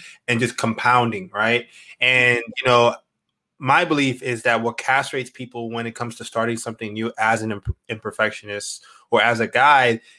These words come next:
is that they don't feel as if they can do it. And because they are always surrounded by limiting beliefs. In fact, the other day was actually talking to an investor,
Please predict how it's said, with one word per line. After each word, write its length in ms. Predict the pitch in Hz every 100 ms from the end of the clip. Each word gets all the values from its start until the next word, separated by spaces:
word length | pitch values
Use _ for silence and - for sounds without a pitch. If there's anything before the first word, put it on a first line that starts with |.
| _
is 100 | 120
that 280 | 123 117 - _
they 220 | 107 131
don't 220 | 147 139
feel 120 | 139 127
as 160 | 113
if 60 | 113
they 120 | 110
can 220 | - 101
do 200 | 95 123
it. 160 | 180 196 -
And 140 | 120
because 300 | 117 127 123
they 240 | 120 120 120 -
are 140 | 123 120
always 400 | 131 135 135 127
surrounded 360 | 113 110 117 113
by 100 | 107
limiting 360 | 110 117 113
beliefs. 440 | 101 107 113 101 - _ - -
In 100 | 127
fact, 340 | 160 151 131 -
the 100 | 156
other 180 | 156
day 340 | 135 127 113 - _ _ _ _ _ -
was 200 | 127 117
actually 420 | 127 135 147 147 127
talking 400 | 127 123 127 117
to 120 | 110
an 60 |
investor, 600 | 104 98 104 - 98 98